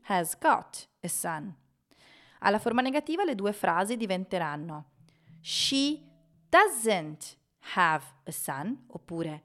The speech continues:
she does not have a son. Have got invece diventerà she hasn't got a son oppure she has not got a son.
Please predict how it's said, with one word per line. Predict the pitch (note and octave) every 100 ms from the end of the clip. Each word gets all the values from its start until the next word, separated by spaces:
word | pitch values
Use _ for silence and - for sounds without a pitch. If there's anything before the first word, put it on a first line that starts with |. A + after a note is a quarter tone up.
| _
she | - - - G#3+ G#3 G#3 - _
does | D3+ F#3 F3 F3 F3 E3 - _
not | E3 E3+ D#3+ D3 - - - _ - -
have | D#3 C#3+ A#3 - _ _
a | C4+
son. | - D4+ E4 A#4 - _ - - _ - _ _ -
Have | G3+ A#3
got | A3 C4+ F4
invece | G#3 F3+ A#3+
diventerà | G#3 F3+ F#3 E3 D#3 D#3 - _
she | - - A#3 A3+ F4+ - _ _ _ _ _ _ - -
hasn't | A#4 D#4 A3+ F3+ D3 C#3+ - - _ _ F3+
got | D3+ A#2+ - - _ -
a |
son | - - C#3 A2 D#3 -
oppure | E3 E3+ E3 D3 - _ -
she | - - A3 - _ -
has | F3+ E3+ -
not | E3+ D#3+ F#3 E4+ - - _ _ _ _
got | - D#3+ F3+ - - _
a | -
son. | G3 - D#3+ D#2+ -